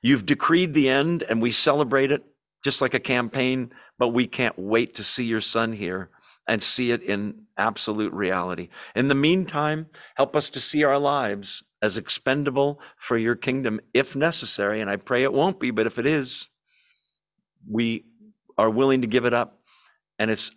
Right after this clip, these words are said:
only right because you, your son gave it all up for us. Bless these truths. May they change the way we think and the way we live. And we pray these things in Jesus' name.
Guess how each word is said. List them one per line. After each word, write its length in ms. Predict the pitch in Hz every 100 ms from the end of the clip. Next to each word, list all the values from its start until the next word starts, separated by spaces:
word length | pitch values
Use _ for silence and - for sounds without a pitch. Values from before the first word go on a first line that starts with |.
| _
only 280 | 120 131 135
right 320 | 120 135 139
because 300 | - - 107
you, 500 | 98 104 123 127 127 -
your 160 | 113
son 460 | 123 - 143 135 139 95
gave 220 | 113 104
it 80 | 101
all 220 | 117 123
up 200 | 131 - _ - -
for 220 | 131 135
us. 320 | 131 - - - _ - - - -
Bless 260 | 131 151
these 220 | - 156 -
truths. 400 | - 156 151 139
May 140 | 117
they 140 | 101
change 420 | 92 - 147 156 -
the 80 |
way 140 | 131 127
we 120 | 117
think 400 | - 147 151 -
and 100 | 110
the 60 | 113
way 160 | 117
we 140 | 120 117
live. 260 | 98 95
And 100 | 95
we 100 | 95
pray 260 | - 120 117
these 180 | 113 -
things 260 | 117 107
in 140 | 107 90
Jesus' 560 | 101 139 139 135 -
name. 360 | 95 85 90